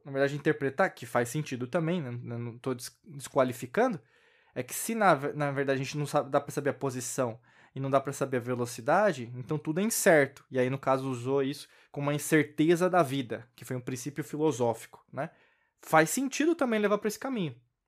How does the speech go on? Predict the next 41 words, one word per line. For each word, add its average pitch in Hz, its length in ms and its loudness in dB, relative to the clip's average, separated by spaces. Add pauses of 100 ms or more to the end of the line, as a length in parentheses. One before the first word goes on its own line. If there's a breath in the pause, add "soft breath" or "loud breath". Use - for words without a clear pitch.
(220)
né? 135 220 -8 (280 soft breath)
Aqui 151 380 -2
na, 143 380 0
na 139 140 -4
ca-, 147 200 -4
na 147 60 0
Alquimia 147 300 -2
da 143 80 2
Mente 139 160 0
a - 20 -10
gente - 80 -12
fala 226 140 2
muito 180 140 0
de - 60 -16
filosofia. 208 680 -2 (1300 soft breath)
E 120 100 -2
aí 147 240 4
entra 202 340 0
de 226 80 0
novo, 185 340 0
né, 165 120 0
os 143 120 -2
entendimentos, 143 640 -2
por 135 200 -4
exemplo, 139 280 -2
em 165 40 -4
relação 160 340 -2
à - 20 -4
verdadeira 143 360 2
ciência 180 440 -2
das 143 160 0
antigas 143 300 0
civilizações, 135 680 -4 (280 loud breath)
onde 139 200 -2
você 143 200 -4
tinha 147 260 -2
a - 20 2
união 139 440 2
que 139 200 -6
entre 120 320 -4
a, 117 160 -2